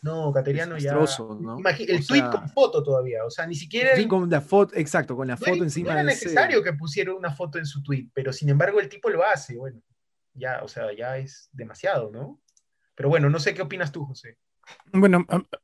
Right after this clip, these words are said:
Speaker 3: a mí me, me, me cuesta creer que van a lograr juntarse todas las izquierdas, ¿no? Porque, o sea, lo resumo en este momento en el que Lescano le preguntaba a Verónica sobre Yehuda Simón, ¿no?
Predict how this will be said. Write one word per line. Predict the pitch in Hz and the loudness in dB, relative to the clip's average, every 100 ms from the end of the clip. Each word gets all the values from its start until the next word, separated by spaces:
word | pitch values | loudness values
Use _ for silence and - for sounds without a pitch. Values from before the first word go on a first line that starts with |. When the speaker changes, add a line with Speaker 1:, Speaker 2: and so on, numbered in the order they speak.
| _ | _
Speaker 3:
a | 175 | 4
mí | 196 220 | 8 10
me, | 262 247 131 156 | 10 8 6 4
me, | 143 151 151 | 4 4 6
me | 156 160 156 | 6 4 4
cuesta | 175 175 - 175 | 4 2 2 0
creer | 151 151 143 | 4 4 4
que | - 135 127 | 2 2 2
van | 123 143 | 2 2
a | 143 | 2
lograr | 131 123 131 131 131 131 - _ _ _ - - - _ - 113 | 2 2 2 2 0 -4 -8 _ _ _ -20 -20 -20 _ -12 -2
juntarse | 135 131 139 135 135 | 0 2 2 0 -2
todas | - 135 127 | 0 2 2
las | 127 | 0
izquierdas, | 110 - 120 113 107 113 | -4 -4 -2 0 -2 -4
¿no? | 123 180 _ - - _ _ - | -6 -6 _ -20 -20 _ _ 2
Porque, | 151 147 151 - - 135 | 2 4 0 -2 -8 -2
o | |
sea, | 143 196 190 | 6 10 10
lo | 180 | 8
resumo | 175 175 - 214 202 | 6 4 6 6 6
en | |
este | 185 - 185 | 6 4 4
momento | 165 160 156 160 | 6 6 4 4
en | |
el | 147 131 | 4 2
que | 131 | 2
Lescano | 127 - 147 147 139 | 0 2 4 4 4
le | 139 | 0
preguntaba | 120 117 120 131 131 127 123 127 | 0 0 0 2 2 4 2 0
a | - 110 110 | -2 0 2
Verónica | 120 123 123 120 120 | 2 2 0 0 -4
sobre | - 110 110 113 117 117 123 - _ | -2 -2 0 0 2 -2 -4 -10 _
Yehuda | 233 139 131 160 143 | -6 -2 0 4 4
Simón, | - 127 117 | 4 0 0
¿no? | 147 | -2